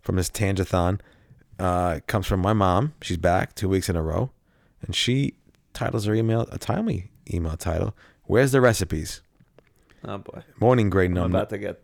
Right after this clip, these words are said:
Speaker 2: flamed,
Speaker 1: Uh,
Speaker 2: aren't I?
Speaker 1: here we go.
Speaker 2: Jesus.
Speaker 1: "Morning, Grey Numb Nuts. Glad to hear everyone is doing well. Love Big Daddy's email.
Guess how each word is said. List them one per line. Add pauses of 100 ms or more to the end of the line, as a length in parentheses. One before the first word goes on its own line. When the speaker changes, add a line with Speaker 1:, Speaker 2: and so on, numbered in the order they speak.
Speaker 2:
flamed,
Speaker 1:
Uh,
Speaker 2:
aren't
I?
Speaker 1:
here
we
go. (300)
Speaker 2:
Jesus.
Speaker 1:
"Morning,
Grey
Numb
Nuts. (600)
Glad
to
hear
everyone
is
doing
well. (960)
Love
Big
Daddy's
email.